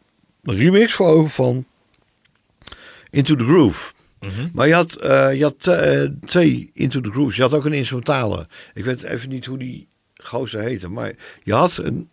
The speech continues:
Speaker 1: instrumentale Into the Groove.
Speaker 2: Ja.
Speaker 1: Het was een cover dus van Madonna. En ik combineerde die
Speaker 2: Dat
Speaker 1: twee.
Speaker 2: was ook een bootleg volgens mij, die instrumentale.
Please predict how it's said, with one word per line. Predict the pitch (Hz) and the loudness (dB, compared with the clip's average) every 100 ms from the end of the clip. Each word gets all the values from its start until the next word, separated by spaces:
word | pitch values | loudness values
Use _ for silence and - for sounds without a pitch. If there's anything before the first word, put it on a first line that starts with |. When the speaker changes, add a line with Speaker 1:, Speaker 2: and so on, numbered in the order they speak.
| - | -6
Speaker 1:
instrumentale | 135 - 98 98 127 139 139 | -4 -2 -4 -2 -2 -2 -4
Into | 117 - 123 | -6 -6 -8
the | 110 | 0
Groove. | 151 117 - - 80 | 2 2 -2 -14 -12
Speaker 2:
Ja. | 73 76 127 220 - _ | -10 -4 0 -2 -4 _
Speaker 1:
Het | _ | _
was | 98 101 | -8 -6
een | 98 | -2
cover | 131 113 110 | 0 0 -2
dus | 104 | -4
van | - 104 | -4 -4
Madonna. | 117 131 104 80 78 - - - | -2 -2 -2 -4 -10 -18 -20 -18
En | - 139 | -2 0
ik | 151 127 - - _ | 2 -2 -10 -18 _
combineerde | - 156 170 247 202 120 | 0 4 6 4 4 0
die | 101 | 0
Speaker 2:
Dat | - | 2
Speaker 1:
twee. | 104 | 4
Speaker 2:
was | 139 | 4
ook | 247 | 2
een | 113 | -2
bootleg | 170 - 104 | -6 -4 -8
volgens | - 95 - | -8 -14 -14
mij, | 80 | -14
die | 76 85 | -14 -12
instrumentale. | - 90 90 71 | -12 -12 -14 -14